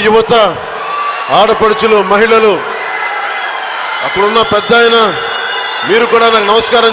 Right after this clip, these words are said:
చేస్తా ఉంటే చాలా ఆనందం వేసింది. మనస్ఫూర్తిగా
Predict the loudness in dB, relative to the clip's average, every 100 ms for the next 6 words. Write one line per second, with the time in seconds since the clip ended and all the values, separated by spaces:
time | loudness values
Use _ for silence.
0 | 2 2 2 2 2 2 2 2 4 4
1 | 2 0 -2 -2 -2 -2 -2 -2 -2 0
2 | 0 0 0 2 2 0 2 2 2 0
3 | 0 0 0 0 0 0 -2 -2 -2 -4
4 | -4 -4 -2 -2 -2 -2 -2 -2 -4 -4
5 | -4 -4 -4 -2 -2 -2 -2 -2 -2 -2
6 | -2 -4 -4 -2 -2 0 0 0 0 2